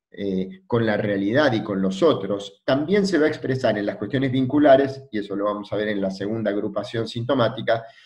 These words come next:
pero también con sus tareas. Y entonces vamos a encontrar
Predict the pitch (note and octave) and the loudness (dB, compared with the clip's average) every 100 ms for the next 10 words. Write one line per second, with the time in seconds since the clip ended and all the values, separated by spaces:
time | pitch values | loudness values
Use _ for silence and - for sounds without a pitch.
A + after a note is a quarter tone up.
0 | - _ D#3 E3 F3 F3+ F#3 F#3 - B2 | -20 _ 0 2 2 0 2 2 0 0
1 | A#2 G#2 F#2+ F#2+ G#2+ A#2+ E3 D#3+ D#3 E3 | 2 2 2 0 -2 -2 -2 -2 -4 -4
2 | D#3+ D#3+ D#3+ D#3 D3+ D3 C3+ | -4 -6 -4 -2 2 2 0